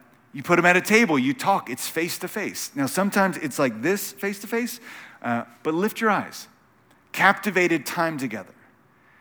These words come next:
You'll be surprised. I, we've, we've tried to make mealtime a, a priority. We, we rarely have, unless we're out at obligations with, with church or something, we, we, we try to have most of our dinners together as a family.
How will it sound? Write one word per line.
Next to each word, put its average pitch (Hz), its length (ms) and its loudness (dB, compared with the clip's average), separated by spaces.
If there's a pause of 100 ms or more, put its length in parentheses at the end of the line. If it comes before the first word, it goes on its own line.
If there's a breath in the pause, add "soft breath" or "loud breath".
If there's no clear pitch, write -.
(260 soft breath)
You'll 160 160 0
be 202 180 -2
surprised. 160 840 0
I, 151 200 0 (400)
we've, 151 360 2
we've 147 240 2
tried 143 300 4
to 139 80 2
make 131 280 0
mealtime 123 540 2
a, 117 40 2
a 113 160 -2
priority. 131 480 0
We, 107 260 -6 (680)
we 117 140 0
rarely 135 480 0
have, 117 400 -4 (260 loud breath)
unless 127 400 0
we're 123 380 -2 (300 loud breath)
out 123 160 -2
at 123 160 -2
obligations 123 680 -4
with, 95 220 -14
with 107 160 -12
church 156 320 -4
or 147 80 -4
something, 151 440 -4
we, 131 180 -2
we, 120 300 -4 (240 loud breath)
we 131 160 -2
try 139 360 0
to 123 160 -4
have 117 340 -4
most 123 380 0
of 117 80 -4
our 117 100 0
dinners 110 320 -4
together 101 320 -10
as 95 120 -14
a 117 40 -6
family. 139 360 -12